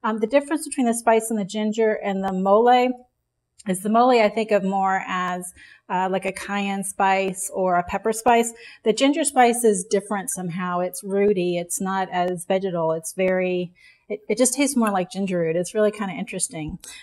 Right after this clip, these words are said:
Um, in the glass, this almost tastes like you're sipping something with chocolate-covered, uh, candied ginger with the sweetness from the bourbon. So those are our first two.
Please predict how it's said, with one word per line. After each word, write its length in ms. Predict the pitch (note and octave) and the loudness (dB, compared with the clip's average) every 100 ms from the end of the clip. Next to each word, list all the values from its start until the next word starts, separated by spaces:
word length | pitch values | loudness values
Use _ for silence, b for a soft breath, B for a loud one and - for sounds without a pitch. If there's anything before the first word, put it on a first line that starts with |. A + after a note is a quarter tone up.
| - | -2
Um, 260 | G#3 G3+ G3+ | 0 2 2
in 140 | A#3+ C#4+ | 4 4
the 60 | |
glass, 360 | D4+ B3 B3 A#3+ | 4 2 2 2
this 160 | A3+ A3 | 0 0
almost 340 | G#3 A#3 - | 0 0 0
tastes 300 | A3 G#3+ - | 0 0 2
like 240 | G3+ F#3+ F#3+ | 2 2 0
you're 240 | F#3+ F#3 F#3 | -2 -2 -2
sipping 400 | - A3+ A3 G#3+ | -2 -2 -2 -2
something 440 | A3 G3+ G#3 G3+ | -4 -4 -4 -4
with 180 | F#3 F3+ | -6 -6
chocolate-covered, 760 | F#3 F#3+ F3 - F#3 F3 E3 - | -4 -4 -6 -8 -6 -4 -6 -8
uh, 160 | E3+ D#3+ - | -6 -6 -8
candied 300 | G3+ F3+ E3 | -8 -6 -8
ginger 420 | E3+ E3+ D3 - | -6 -6 -8 -8
with 160 | F3 F3+ | -6 -4
the 80 | F3+ | -4
sweetness 380 | - F#3+ F#3 - | -4 -6 -6 -10
from 180 | F3 | -8
the 80 | E3 | -6
bourbon. 420 | D#3+ D#3 - F#3 - _ B B B B - | -4 -4 -6 -16 -18 _ B B B B -4
So 160 | A#3 | 4
those 200 | A#3 D4 | 6 8
are 140 | D4 G#3 | 6 6
our 220 | G3+ G3 - - | 4 4 -2 2
first 560 | A3 C#4+ E4+ - - | 4 4 0 -6 -2
two. 440 | - A3 G#3 D4+ | 4 6 6 2